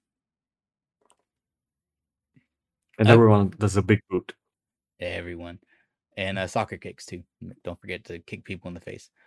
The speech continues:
Speaker 1: Oh, of course.
Speaker 2: But
Speaker 1: That, that's a hobby.
Speaker 2: honestly, I don't think, uh, Oedo Tai is gonna be around for too much longer. If they win, if they bring in Momo and Azumi poten-, potentially, if those
Speaker 1: Maybe
Speaker 2: three
Speaker 1: it's a
Speaker 2: form a group,
Speaker 1: plan.
Speaker 2: they could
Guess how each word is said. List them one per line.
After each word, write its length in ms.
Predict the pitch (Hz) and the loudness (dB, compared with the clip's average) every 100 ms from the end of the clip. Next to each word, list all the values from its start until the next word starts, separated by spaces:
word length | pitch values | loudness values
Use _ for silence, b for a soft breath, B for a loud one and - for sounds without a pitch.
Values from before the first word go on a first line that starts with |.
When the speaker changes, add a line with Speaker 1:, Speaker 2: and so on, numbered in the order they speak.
| _ _ _ _ _ 107 | _ _ _ _ _ 0
Speaker 1:
Oh, 80 | |
of 140 | 95 - | 0 -2
course. 360 | - - - - _ _ _ - | -18 -18 -18 -18 _ _ _ -4
Speaker 2:
But 220 | 127 123 _ - | -4 -4 _ -10
Speaker 1:
That, 200 | 95 - | -8 -2
that's 220 | 98 92 | 0 0
a 80 | 90 | -2
hobby. 400 | 90 85 - - _ | -2 -4 -4 -16 _
Speaker 2:
honestly, 440 | 120 147 160 185 139 | -4 -2 -2 -2 0
I 60 | |
don't 220 | 135 139 135 | 2 0 0
think, 240 | 131 120 | -2 0
uh, 160 | 117 117 | -2 0
Oedo 300 | 110 120 113 | 0 -2 -2
Tai 140 | 120 | -4
is 100 | 110 | -4
gonna 100 | 117 | -6
be 80 | 107 | -6
around 220 | 107 113 | -6 -6
for 80 | 110 | -8
too 100 | 113 | -8
much 180 | 113 110 | -6 -6
longer. 220 | 113 110 | -6 -2
If 180 | 107 127 | -2 0
they 140 | 120 | 0
win, 220 | 123 139 - _ _ - | -2 -4 -8 _ _ -14
if 140 | 107 | -8
they 120 | 113 | -6
bring 220 | 107 117 | -4 -2
in 280 | 120 120 113 | -2 -2 -4
Momo 460 | 104 120 120 120 120 _ _ | -4 -4 -2 -4 -8 _ _
and 460 | 113 104 101 92 - _ _ _ _ - | -8 -6 -8 -12 -18 _ _ _ _ -10
Azumi 520 | 110 113 120 120 131 - _ | -6 -6 -4 -6 -8 -14 _
poten-, 300 | 127 123 143 _ | -10 -8 -8 _
potentially, 520 | - 139 151 165 175 185 b b b b - | -10 -6 -6 -6 -8 -12 b b b b -8
if 160 | 113 | -2
those 200 | 147 151 | 2 2
Speaker 1:
Maybe 80 | 117 | 4
Speaker 2:
three 180 | 160 110 | 4 4
Speaker 1:
it's 100 | 117 | 2
a 40 | |
Speaker 2:
form 160 | 151 156 | 6 8
a 120 | 107 | 8
group, 200 | 156 180 | 8 6
Speaker 1:
plan. 140 | 196 202 _ - | 4 -4 _ -14
Speaker 2:
they 220 | 131 117 | -4 -4
could 260 | 113 117 104 | 0 -2 -4